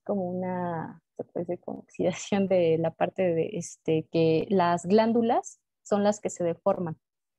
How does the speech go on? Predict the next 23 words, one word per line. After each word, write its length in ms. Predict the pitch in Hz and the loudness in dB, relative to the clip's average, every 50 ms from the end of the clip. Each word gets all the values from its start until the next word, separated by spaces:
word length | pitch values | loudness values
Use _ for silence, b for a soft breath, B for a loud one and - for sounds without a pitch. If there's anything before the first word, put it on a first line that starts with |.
| _ _ _ _ | _ _ _ _
este, 460 | - 175 165 160 - - _ - 165 165 | -4 -4 -4 -4 -6 -6 _ 0 2 2
las 1000 | 165 165 165 165 165 160 160 156 156 156 156 - - - - - - - - - - | 4 2 2 2 2 2 2 2 2 0 -2 -4 -8 -14 -16 -16 -18 -20 -18 -4 0
de 120 | 180 185 | 2 4
la 120 | 180 165 175 | 4 4 4
lengua, 400 | 185 202 220 226 254 339 427 - _ _ _ _ _ _ _ _ _ - | 2 2 0 0 -2 -4 -4 -6 _ _ _ _ _ _ _ _ _ -2
este, 1040 | 170 165 165 160 - - - - _ - 165 170 165 165 165 165 165 160 160 160 170 | -2 -2 -2 -4 -6 -10 -12 -6 _ -2 0 2 2 2 2 4 2 2 2 0 0
me 140 | 175 170 165 | -4 -6 -4
parece 340 | - 165 180 180 - 208 | -2 -2 -2 -2 -4 -8
que 140 | - - 180 | -10 -10 -10
son 320 | - - 180 180 180 185 190 | -10 -10 -8 -8 -8 -6 -6
las 1120 | 185 185 185 185 185 190 185 190 185 185 185 185 185 185 185 185 185 185 185 - - - - _ _ _ _ _ _ _ _ _ _ | -6 -4 -4 -4 -4 -4 -6 -6 -6 -8 -8 -8 -8 -8 -8 -10 -10 -12 -14 -14 -18 -20 -20 _ _ _ _ _ _ _ _ _ _
falciformes 1120 | 175 170 170 - - 165 - - - _ _ _ - 202 214 208 208 208 202 208 208 202 - | -2 -2 -2 -2 -6 -10 -14 -16 -20 _ _ _ -2 -2 0 0 0 -2 -2 -2 -2 -2 0
glanduli-, 460 | - 202 190 190 190 185 202 202 - _ _ _ _ 240 247 247 | 0 0 0 0 0 0 0 -2 -4 _ _ _ _ -10 -2 0
es 220 | 254 262 262 - | 0 0 2 2
una 160 | 311 311 311 277 | 2 2 2 2
degeneración 500 | 240 - - 190 175 180 - - 202 208 | 2 0 0 0 0 0 -2 -2 -2 0
de 60 | 226 | 2
las 200 | 202 165 - - | 2 2 2 0
glándulas 460 | 180 175 175 175 170 170 165 160 - | 0 0 0 -2 -2 -4 -4 -4 -4
de 80 | - - | -4 -4
la 80 | - | -4
lengua, 280 | - - - - - _ _ _ _ _ _ _ _ _ _ _ _ _ _ _ | -4 -6 -8 -10 -16 _ _ _ _ _ _ _ _ _ _ _ _ _ _ _
básicamente. 840 | - 170 - - - _ - - - - _ _ _ _ - - | -12 -12 -12 -12 -16 _ -20 -20 -20 -20 _ _ _ _ -20 -20